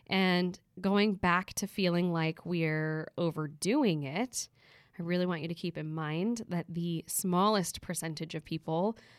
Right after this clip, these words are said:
are actually seeing your content on a regular basis, like, every single day consistently. For them, it's not always gonna be popping up in their feed because of the algorithms. Not everyone's seeing all those post stories and reels.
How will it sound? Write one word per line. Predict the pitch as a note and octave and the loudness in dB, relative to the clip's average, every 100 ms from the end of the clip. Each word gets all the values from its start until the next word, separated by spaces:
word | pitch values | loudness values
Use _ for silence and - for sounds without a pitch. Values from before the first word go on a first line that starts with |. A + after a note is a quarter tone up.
| - _ | -20 _
are | E3 D#3 D#3 D#3 - | -2 0 -2 -4 -8
actually | F3+ F3 - G#3 A3 | -10 -6 -4 -2 0
seeing | G#3+ F3+ F3 | 0 -2 -2
your | F3 E3 | -2 -4
content | - D#3 D3+ D#3 - | -4 -6 -4 -6 -6
on | D#3+ | -6
a | |
regular | D3 C#3+ D3 | -6 -6 -6
basis, | - - - - | -6 -6 -6 -6
like, | E3 | -6
every | - D#3 E3+ | -6 -4 -4
single | G3 F#3 | -4 -4
day | F3 D3+ D3+ - - | -4 -4 -6 -10 -10
consistently. | D#3+ D3+ C#3+ - - - D3+ E3+ - _ _ _ | -8 -6 -4 -6 -8 -8 -10 -10 -14 _ _ _
For | - | -2
them, | A3 D#4+ A#3+ | 2 2 2
it's | A#3 | 0
not | G3+ F#3+ | 0 0
always | - F#3+ F#3+ F3+ | 0 2 2 0
gonna | E3+ | 0
be | E3 | -2
popping | E3+ D#3 D#3+ D#3+ | -2 -4 -2 -6
up | D3+ | -6
in | |
their | D3+ C#3+ | -6 -8
feed | - C4 F3+ D#3 | -2 0 2 0
because | D#3+ - - B3+ F3+ E3+ - | -6 -4 2 4 4 0 -4
of | E3 | -8
the | D#3+ - | -6 -2
algorithms. | F3 E3+ C#3+ E3 F3+ F3+ - - - - - - | -2 -2 -6 -8 -8 -8 -10 -12 -18 -20 -20 -10
Not | D#3+ D#3+ D#3+ F3+ - | -6 0 0 0 -2
everyone's | F#3+ G3+ F#3 F3 F3 | -2 -2 -2 -2 -2
seeing | - F#3 F3 D#3+ | -2 -2 -2 -2
all | C#3+ | -4
those | C#3+ D3 | -6 -8
post | - E3 D#3 | -8 -6 -4
stories | - D#3 D3+ D3 | -4 -6 -8 -6
and | D3+ | -2
reels. | A3+ F#3 - - | -2 -2 -4 -10